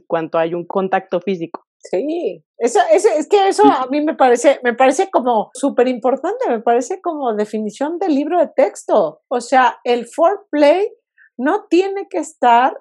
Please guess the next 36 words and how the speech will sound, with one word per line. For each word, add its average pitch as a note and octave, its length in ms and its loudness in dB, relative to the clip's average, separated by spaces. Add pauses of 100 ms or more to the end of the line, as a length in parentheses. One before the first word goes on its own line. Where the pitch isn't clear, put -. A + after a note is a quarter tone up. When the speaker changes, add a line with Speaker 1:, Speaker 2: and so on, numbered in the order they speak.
(240)
Speaker 2:
indicado C4 680 0
ni D4 200 -2
en G4+ 220 -2
tiempo, E4 680 2 (340)
ni C4+ 140 -6
tiene F4 260 -4
que D#4+ 120 -4
ser E4 360 0 (300)
solamente E4 580 -2
en C#4 80 -4
la A3 120 -4
cama, G#3+ 520 -2 (420)
ni B3+ 260 -10
tiene G4+ 360 2
que F4+ 100 -2
estar D#4 520 4
nada D#4+ 320 0
más C#4+ 200 -2
para D4 240 0
lograr A3 340 0
la C4+ 160 -2
penetración, C#4 640 -4 (160)
porque A#3 280 -4
me A3+ 140 -4
parece B3+ 580 -2
que B3+ 120 -6
el A3+ 180 -4 (120)
foreplay D#4+ 680 0 (680)
es C4+ 220 -4
el C#4+ 240 2
arte C#4+ 440 0
de D4 200 -6
conseguir G#3+ 640 -4
un C4 160 -6
buen C4 220 -4
orgasmo. C4 520 -6